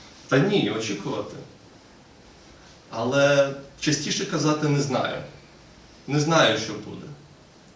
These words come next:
Може бути так, а може бути інакше». Не будувати собі конкретні сходинки того, як нам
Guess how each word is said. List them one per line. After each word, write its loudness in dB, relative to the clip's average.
Може 2
бути 2
так, 0
а 0
може 0
бути -4
інакше». -8
Не 4
будувати 0
собі -4
конкретні 0
сходинки 0
того, -2
як 0
нам -2